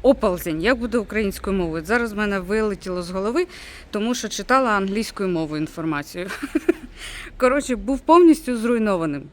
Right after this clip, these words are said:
З гори, е, було, був сильний землетрус, і плюс ще й дощі, повінь. І все це каміння, вода і так далі зруйнувало повністю старий центр. Майже нічого не залишилось. Залишились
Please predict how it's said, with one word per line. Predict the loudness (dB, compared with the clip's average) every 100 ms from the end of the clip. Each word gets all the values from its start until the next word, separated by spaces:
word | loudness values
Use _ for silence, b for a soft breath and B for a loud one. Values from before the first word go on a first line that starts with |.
| -14
З |
гори, | -4 -2 2 2 0 0
е, | -4
було, | -2 -2 0 0 -2
був | -6 -6 -4 -6
сильний | -4 -2 0 -2
землетрус, | -2 -2 -2 -2 -2 0 -2 -2 -14 B B B B B B
і |
плюс | -2 2 2 0 -2
ще | -2
й | -2
дощі, | -2 -2 -2 0
повінь. | 2 2 2 -4 -6 B B
І | -6 -4 -2 0 -2
все | -2 0 0
це | -2
каміння, | -2 0 4 6 6 4
вода | 0 0 0
і | 0
так | -4 0
далі | 0 2 0 -2 B B B
зруйнувало | -4 0 0 2 4 4 4 2
повністю | 2 4 2 0 -4 -4 -2 -2
старий | -4 0 2 2 0
центр. | 2 0 0 -4
Майже | 2 2 4 2
нічого | 0 2 2 2
не | 0
залишилось. | -2 -2 -2 -4 -8 -6
Залишились | -2 0 0 0 -2 -2